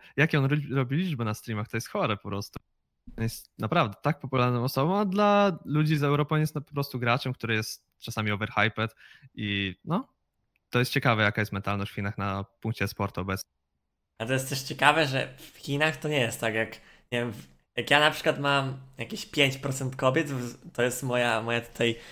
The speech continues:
Speaker 2: pięć procent z moich fanów to są kobiety, to w Chinach to
Speaker 1: Janko.
Speaker 2: jest tak fifty fifty, nawet jest czasami więcej tych kobiet,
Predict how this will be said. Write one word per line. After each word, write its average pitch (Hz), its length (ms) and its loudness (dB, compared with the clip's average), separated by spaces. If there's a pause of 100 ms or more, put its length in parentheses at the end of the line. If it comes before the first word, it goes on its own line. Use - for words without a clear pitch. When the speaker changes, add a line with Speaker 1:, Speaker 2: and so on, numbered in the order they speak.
(280)
Speaker 2:
pięć 147 200 -2
procent 147 300 0
z 127 40 -4
moich 135 200 0
fanów 143 260 0
to 139 60 -8
są 135 200 -4
kobiety, 135 600 0 (280)
to 127 80 -2
w - 60 -8
Chinach 110 160 4
to 165 60 6
Speaker 1:
Janko. 165 200 2
Speaker 2:
jest 147 160 0
tak 139 240 2 (380)
fifty 180 300 0
fifty, 131 580 -2
nawet 123 240 0
jest 143 260 -6
czasami 147 340 0
więcej 123 340 0
tych - 160 -16
kobiet, 107 420 -2